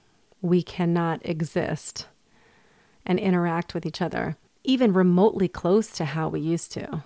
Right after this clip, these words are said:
I mean, it's funny to see people going about their day as if this never happened,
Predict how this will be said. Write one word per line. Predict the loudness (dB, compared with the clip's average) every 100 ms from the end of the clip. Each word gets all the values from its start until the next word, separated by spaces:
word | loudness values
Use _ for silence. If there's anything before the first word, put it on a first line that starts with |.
| _ _ _ _ _
I | 2
mean, | 4
it's | 2 -2
funny | 0 2 2
to | 0
see | 0 -4 -4
people | -4 -4 -2 -2 -2 -6 _ _ -4
going | 2 4 4
about | 2 0 2
their | 0
day | 2 0 0 0 -2 -8 _ _ -2
as | 0 2
if | 0 2
this | -4 0
never | 0 2
happened, | 0 0 0 -2 -4